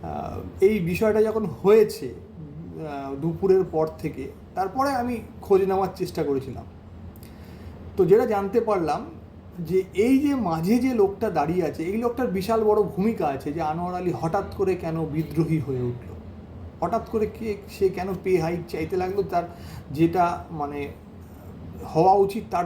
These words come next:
থেকে বেশি টাকা কেন চাইতে লাগলো। তো এই লোকটার অনেক বড় রোল আছে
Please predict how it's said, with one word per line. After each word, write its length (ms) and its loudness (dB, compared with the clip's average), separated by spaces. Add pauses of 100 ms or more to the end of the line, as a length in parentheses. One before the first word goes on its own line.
থেকে 180 -6
বেশি 240 -2
টাকা 240 -2
কেন 220 -4
চাইতে 320 -6
লাগলো। 260 -10 (1200)
তো 160 0 (200)
এই 320 6
লোকটার 480 4
অনেক 320 -4
বড় 260 2
রোল 240 0
আছে 300 -10